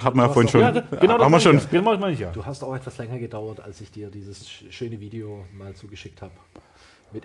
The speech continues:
Speaker 2: Elf on a Shelf und dann
Speaker 1: Oh.
Speaker 2: kommt auf einmal ein Vollpigmentierter mit einem Ticker auf der Schulter und sagt dann, „Nee, das sag ich lieber nicht.“
Speaker 1: Ey, ich hab's echt an-, ich hab's echt achtmal angucken müssen. Ich hab aber am Anfang auch gar nicht verstanden, was der sagt. Ich glaub, ich hab vier, fünf Mal das Video überhaupt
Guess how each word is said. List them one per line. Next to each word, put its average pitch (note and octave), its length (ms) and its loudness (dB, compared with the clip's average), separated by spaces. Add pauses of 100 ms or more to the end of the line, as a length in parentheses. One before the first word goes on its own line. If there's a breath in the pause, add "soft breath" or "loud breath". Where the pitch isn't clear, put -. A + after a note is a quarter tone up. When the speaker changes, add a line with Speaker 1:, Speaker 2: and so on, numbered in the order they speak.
Speaker 2:
Elf C3 240 -10
on B2 140 -12
a B2+ 40 -12
Shelf C#3+ 380 -8
und B2 140 -14
dann C3 100 0
Speaker 1:
Oh. B2+ 60 4
Speaker 2:
kommt B2+ 200 -12
auf A#2+ 140 -14
einmal A#2 380 -12
ein A2 260 -18
Vollpigmentierter B2+ 840 -10
mit A2+ 160 -14
einem A2+ 260 -16
Ticker D3+ 260 -8
auf A2 220 -10
der A2+ 100 -16
Schulter G#2 320 -12 (100)
und F#2+ 80 -18
sagt - 240 -14
dann, G#2 200 -12 (480 loud breath)
„Nee, A2+ 160 -12
das G#2 160 -16
sag G2+ 140 -14
ich F2+ 100 -18
lieber F#2 220 -14
nicht.“ E2 220 -20 (200 soft breath)
Speaker 1:
Ey, G2+ 80 -2
ich - 80 -6
hab's A#2 120 -2
echt A2 260 -2
an-, A2 120 0 (140)
ich - 120 -2
hab's - 260 -4
echt - 280 -4
achtmal A2+ 640 0
angucken G#2+ 560 -2
müssen. B2 440 0 (440 loud breath)
Ich A2+ 120 -6
hab A2+ 100 -2
aber G#2+ 180 0
am G#2 140 0
Anfang - 260 -4
auch - 200 -4
gar G2+ 140 2
nicht G2+ 140 -2
verstanden, G2 380 -6
was F2+ 120 -6
der G2+ 100 -8
sagt. A#2+ 280 -6
Ich - 80 -20
glaub, F#2+ 140 -6
ich - 80 -10
hab A2+ 100 -2
vier, C3+ 220 4
fünf C3+ 300 2
Mal A#2 120 4
das A#2+ 160 -2
Video A#2+ 200 -2
überhaupt A2 340 -4